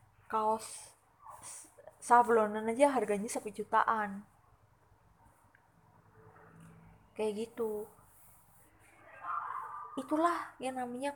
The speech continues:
brand. Brand itu kita coba untuk memberikan nilai pada suatu produk.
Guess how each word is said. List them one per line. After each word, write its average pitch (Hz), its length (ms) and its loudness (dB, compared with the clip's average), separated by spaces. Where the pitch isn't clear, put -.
brand. 196 500 -2
Brand 233 240 -2
itu 294 240 -6
kita 330 160 -6
coba 294 400 2
untuk 294 240 -6
memberikan 254 480 -4
nilai 294 400 2
pada 240 240 -4
suatu 233 320 -4
produk. 254 420 -4